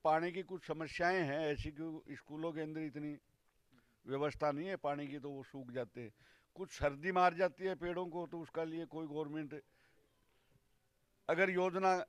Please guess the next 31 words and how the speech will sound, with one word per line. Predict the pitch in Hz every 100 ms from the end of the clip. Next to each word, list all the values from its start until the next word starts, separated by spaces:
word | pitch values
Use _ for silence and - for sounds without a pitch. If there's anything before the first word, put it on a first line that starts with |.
| -
कर | - 175
दे | 170 196
भाई, | 180
पेड़ों | 160 170 170 180
को | 175 139
छायादार | - 147 175 170 165 160 - _ _ _ _ _ _ _ _ -
ऊपर | 156 165
से | 156 180
उसको | 170 175
छापा | 165 135 143 165
जाए | 160 165 165 160 _ - - - -
या | 156 165
कुछ | 165 151 170 170 - _ _
डाला | 135 151 156 160
जाए, | 160 165 160 -
या | 165
पानी | 156 147 156 170
के | 165
लिए | 175 175 180
अलग | 165 170 170
से | 196
कोई | 180 175 170
स्कूलों | 135 - 180 165
के | 170
अंदर | 165 165 165 156 _ _ _
कुएं | 165 175 185
की | 165
व्यवस्था | 170 170 160 - 165
करी | 165 160
जाए, | 160 165 160 - _ _ -
क्योंकि | 175 151 170 170